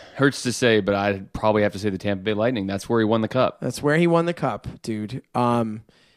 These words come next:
Speaker 2: they did not part on good terms, though. You know,
Speaker 1: Right.
Speaker 2: and I know that
Speaker 1: That
Speaker 2: ownership
Speaker 1: is
Speaker 2: group
Speaker 1: true.
Speaker 2: is not there anymore.
Speaker 1: That's
Speaker 2: You know,
Speaker 1: right.
Speaker 2: that, and,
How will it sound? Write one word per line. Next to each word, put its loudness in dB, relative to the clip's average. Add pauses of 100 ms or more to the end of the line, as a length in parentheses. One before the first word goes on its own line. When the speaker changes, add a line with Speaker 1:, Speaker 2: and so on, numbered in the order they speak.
(240)
Speaker 2:
they 2
did 0
not 4
part 2 (760)
on 0
good -4
terms, -2
though. -8 (160)
You 0
know, 6
Speaker 1:
Right. 6
Speaker 2:
and 4
I 6
know 6
that 4
Speaker 1:
That 0
Speaker 2:
ownership 8
Speaker 1:
is 2
Speaker 2:
group 6
Speaker 1:
true. 6
Speaker 2:
is 0
not 2
there 4
anymore. 0
Speaker 1:
That's -2
Speaker 2:
You 2
know, 4
Speaker 1:
right. 2
Speaker 2:
that, 2
and, -4